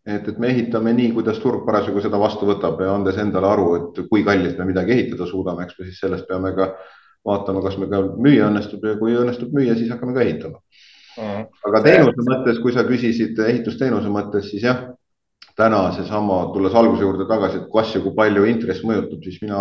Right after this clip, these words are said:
Speaker 1: arvan, et sellest see peaaegu et algab ja lõpeb või et see on kõige suurem küsimus ülepeakaela üldse, kuidas meie majanduskeskkond ennast tunneb, kui rõõmsad, kui julgelt me ennast tunneme või kui hirmul me oleme,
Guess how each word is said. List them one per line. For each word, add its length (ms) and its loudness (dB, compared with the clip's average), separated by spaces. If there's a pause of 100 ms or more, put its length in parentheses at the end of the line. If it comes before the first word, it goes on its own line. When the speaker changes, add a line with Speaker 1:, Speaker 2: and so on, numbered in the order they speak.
Speaker 1:
arvan, 320 0
et 400 -2
sellest 480 -2
see 240 -4
peaaegu 380 2
et 100 -2
algab 480 4
ja 80 4
lõpeb 400 0
või 220 0
et 100 -8
see 140 -8
on 40 -10
kõige 640 2
suurem 480 0
küsimus 400 -4
ülepeakaela 560 0
üldse, 460 0 (640)
kuidas 640 0 (180)
meie 320 2
majanduskeskkond 880 -4
ennast 280 -6
tunneb, 420 0 (120)
kui 520 2 (440)
rõõmsad, 540 6
kui 540 4
julgelt 340 4
me 80 -6
ennast 220 -6
tunneme 340 0
või 160 2
kui 240 2
hirmul 400 4
me 60 0
oleme, 400 0